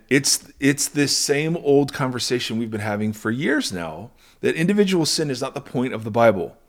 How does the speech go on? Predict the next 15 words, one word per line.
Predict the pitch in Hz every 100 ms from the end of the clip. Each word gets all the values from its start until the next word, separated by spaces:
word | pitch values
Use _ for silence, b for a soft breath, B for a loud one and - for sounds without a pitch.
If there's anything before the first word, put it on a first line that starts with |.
| b b b b -
and |
it's | 110 139
not | 135
the | 139
point | - 143 135
of |
the | 123
work | 113 113 113
of |
Jesus. | 107 117 110 92 82 - b b b b b -
It, | 170 170 147
it | 160 -
results | 143 139 117 151 254 180 - - -
in | 147 147 135 -
changing | - - 190 320 - 104 85 104